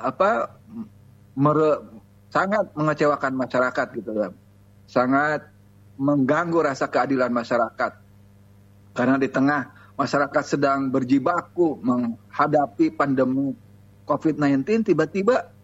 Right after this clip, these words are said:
ada orang pejabat negara pula yang mengambil keuntungan gitu. Jadi tidak mungkin itu namanya P T G S I itu, namanya P T itu didu-, didirikan untuk mencari laba, mencari keuntungan.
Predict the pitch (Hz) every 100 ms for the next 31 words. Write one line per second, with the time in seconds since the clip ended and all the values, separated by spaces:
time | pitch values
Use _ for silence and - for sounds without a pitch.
0 | - - - - - - - 208 196 220
1 | - 180 170 196 190 190 151 156 151 165
2 | 151 139 165 233 - 170 151 - 180 220
3 | 214 214 202 190 180 180 175 156 160 147
4 | 147 113 101 101 - - 139 170 240 -
5 | - - - - 156 175 190 208 208 -
6 | 226 175 147 170 160 147 143 147 135 135
7 | 143 135 143 131 135 - 156 143 - 180
8 | 175 - - - - - - - - -
9 | - - 175 196 190 202 190 175 185 175
10 | 226 175 151 156 - 147 139 139 135 190
11 | 196 156 131 160 139 143 147 151 147 127
12 | 117 120 123 120 - 123 123 131 123 101
13 | 87